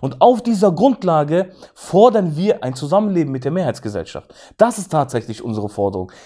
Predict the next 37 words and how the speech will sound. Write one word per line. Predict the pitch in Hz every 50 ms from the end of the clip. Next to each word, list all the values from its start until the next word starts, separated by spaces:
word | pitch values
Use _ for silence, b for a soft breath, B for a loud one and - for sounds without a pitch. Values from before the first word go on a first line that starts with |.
| B B
Nicht, | 123 151 220 226 - - - - b b b b
ob | 135 131
man | 147 143 143 143
nun | 151 147 -
als | 127 123 - -
Deutscher | - 139 165 190 185 - 180
oder | 156 160
nicht | 208 202 -
als | 170 165 139
Deutscher | 135 143 127 127 - 113
betrachtet | 104 110 - - 101 90 - - 87 -
wird. | - 67 - _ B B B B B B B
Ich | B 120 123
sag | - 160 180 180 180
mal, | 185 185 185 185 170 - - _ - -
ein | 151 156 160
Muslim, | 180 240 - - - 226 208
der | 180 180
seit | 160 175 160 135
dreißig, | 147 180 226 254 - 208 180
vierzig | - - 220 - - 175 -
Jahren | 180 202 233 233 226
in | 208 175
Deutschland | 151 156 143 123 - - 120 120 117
lebt, | 117 113 107 107 - - B B B B B B B
soll | B 117 120 147 175 196 180
genauso | 156 214 196 202 233 269 254 208 240
akzeptiert | - 196 - - - 165 - - 233 233 233 -
werden | 180 190 190 180 175 175
mit | 214 226 220
seinem | - 175 208 208 208 196 170
Wertesystem, | 175 202 220 214 214 202 180 170 156 - - 151 139
mit | 139 131
seinem | 170 165 160 151 143
Wertegerüst, | 160 185 233 226 - 202 180 151 143 135 131
mit | 143 139
seinem | 151 156 160 151